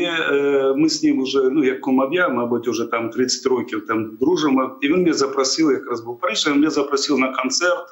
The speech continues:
Е, каже, от, приїхали оперні півці з України, і вони пере-, будуть співати в мерії. Коротше. Ну, ми прийшли там в мерію, е, Парижа.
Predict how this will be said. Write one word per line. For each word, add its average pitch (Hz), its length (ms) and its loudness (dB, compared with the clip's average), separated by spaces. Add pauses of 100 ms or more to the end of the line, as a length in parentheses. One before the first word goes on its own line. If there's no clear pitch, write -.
(300)
Е, 123 80 -8 (280)
каже, 123 320 0
от, 123 440 -4
приїхали 131 460 0
оперні 123 520 -2
півці - 680 -4
з - 120 -6
України, 156 600 0 (540)
і 131 80 0
вони 165 220 0
пере-, 139 680 2
будуть 147 280 0
співати 135 540 0
в 117 140 0
мерії. 101 500 0 (640)
Коротше. 101 360 -8 (880)
Ну, 285 280 2
ми 156 140 4
прийшли 156 460 0
там 120 240 -4
в 123 60 -10
мерію, 180 480 0 (480)
е, 135 180 2
Парижа. 127 640 -2